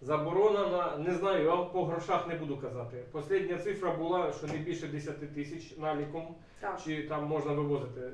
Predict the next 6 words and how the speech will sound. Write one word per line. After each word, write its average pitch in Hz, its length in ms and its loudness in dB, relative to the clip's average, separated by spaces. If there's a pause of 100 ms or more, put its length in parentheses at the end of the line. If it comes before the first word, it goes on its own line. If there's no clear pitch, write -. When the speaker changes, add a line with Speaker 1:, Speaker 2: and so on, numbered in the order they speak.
Speaker 1:
За 156 140 -2
це 196 200 2
мовчу, 180 360 0
не 170 120 0
знаю. 143 280 -4 (520)
Лікарства. 202 800 2